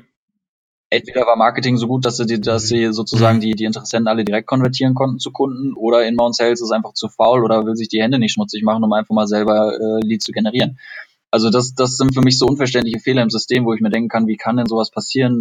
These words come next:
Speaker 1: Weil im Endeffekt sitzen alle im gleichen Boot, arbeiten fürs gleiche Unternehmen. Ähm, da, da braucht's meiner Meinung nach
Speaker 2: Hm.
Speaker 1: keine, keinen Leerlauf geben aufgrund von irgendwelchen dämlichen, äh, Kompetenzgrenzen oder halt auch nicht.
Speaker 2: Mhm.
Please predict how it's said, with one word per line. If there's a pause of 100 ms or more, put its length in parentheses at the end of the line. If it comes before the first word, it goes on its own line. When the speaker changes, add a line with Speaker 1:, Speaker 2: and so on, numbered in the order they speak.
Speaker 1:
Weil
im
Endeffekt
sitzen
alle
im
gleichen
Boot,
arbeiten
fürs
gleiche
Unternehmen. (460)
Ähm,
da,
da (800)
braucht's
meiner
Meinung
nach
Speaker 2:
Hm.
Speaker 1:
keine,
keinen
Leerlauf
geben
aufgrund
von
irgendwelchen
dämlichen,
äh, (280)
Kompetenzgrenzen
oder
halt
auch
nicht. (480)
Speaker 2:
Mhm.